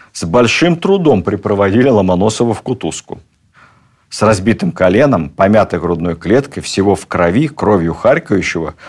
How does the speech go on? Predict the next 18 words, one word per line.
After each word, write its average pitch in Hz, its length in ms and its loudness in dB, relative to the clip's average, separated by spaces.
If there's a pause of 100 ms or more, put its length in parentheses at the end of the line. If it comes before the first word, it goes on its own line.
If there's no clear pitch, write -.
(180)
но 113 160 4
рвущегося 113 760 0
в 78 100 -6
бой. 80 300 -4 (280)
После 123 280 2
этого 160 200 2
на 117 100 4
него 127 180 4
было 127 160 2
возбуждено 104 680 -2 (200)
дело 120 300 2
о 104 40 4
бесчестии. 110 720 -4
Таких 101 240 -4
дел 104 380 0
несколько 101 600 0
по - 140 -10
ходу 80 340 -4